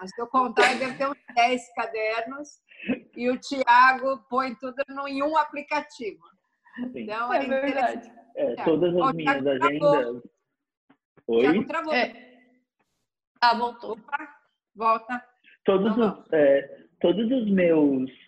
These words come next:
Speaker 2: aplicativos, agendas, as anotações, realmente elas são digitais, elas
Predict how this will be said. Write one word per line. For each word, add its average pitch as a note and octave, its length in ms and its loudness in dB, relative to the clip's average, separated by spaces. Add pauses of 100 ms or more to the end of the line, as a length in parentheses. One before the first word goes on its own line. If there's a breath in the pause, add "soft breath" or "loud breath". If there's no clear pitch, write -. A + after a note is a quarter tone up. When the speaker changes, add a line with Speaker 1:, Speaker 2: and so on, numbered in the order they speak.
Speaker 2:
aplicativos, D3 760 -2
agendas, C3+ 580 -2
as B2 140 -8
anotações, C3 560 -6
realmente E3+ 400 -2
elas D#3+ 240 2
são D#3 340 -2
digitais, D3 580 0
elas C#3+ 260 -2